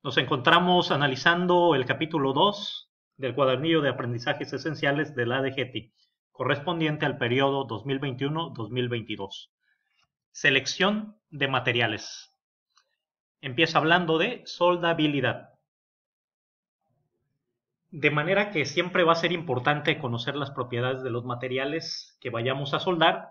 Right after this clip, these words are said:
así como los métodos o técnicas para aplicar dicha soldadura.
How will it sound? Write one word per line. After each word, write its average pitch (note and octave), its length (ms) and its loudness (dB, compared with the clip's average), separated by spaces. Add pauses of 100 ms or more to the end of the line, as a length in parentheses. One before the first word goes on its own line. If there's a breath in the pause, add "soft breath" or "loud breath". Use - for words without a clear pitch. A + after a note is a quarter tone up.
así D#3 320 -4
como D3+ 220 0
los C3+ 160 2
métodos E3 580 0
o C3+ 140 -12
técnicas E3+ 720 -2
para B2 140 2
aplicar C#3 640 2 (280)
dicha D3 280 -4
soldadura. A2+ 560 -6